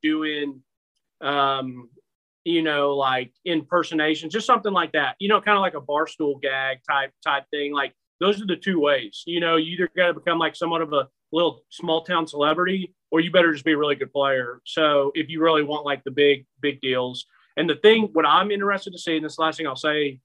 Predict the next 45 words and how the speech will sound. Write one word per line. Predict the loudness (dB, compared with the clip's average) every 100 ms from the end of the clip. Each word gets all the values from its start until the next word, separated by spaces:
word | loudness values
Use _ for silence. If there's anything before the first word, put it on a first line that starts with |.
| _ _ _ -8
on | -4 -2
the | 0
N | 0
I | 2 2
L | 0
stuff, | 0 -2 -2 _ _ _
I'm | 2 2 2
gonna, | -4 -6
and | -6
I | -4
said | -4 -4
it |
before, | -4 -4 -2
I'm |
gonna | -2 -2
be | -2
really | 0 0 0 -2
interested | -2 -6 -8 -8 -8 -10 _ _ _
to | -10
see | -2 0
these | 2 2 0
schools | 0 4 4 4 0
and | 0
these | -2 0
programs | 2 4 4 2 0
and | -4
these | -4
boosters | 2 2 2 -2 -2
giving | -2 0
money | 0 0 0
out | 0 0 -2 _ _ _
to | -6
recruits | -6 -2 2 4 2 -4 -10
and | -8
to | -6
kids. | 0 4 4 0 -10 -18 _ -6
And | 0
then | 0 2
when | 0
they | 0
don't | 0 0
pan | -2 -2 0
out, | 0 0 -6 -18 _ _ _ _ _ _ _ _ _ _ _ _ _ -6
you | -4
know, | -4 -6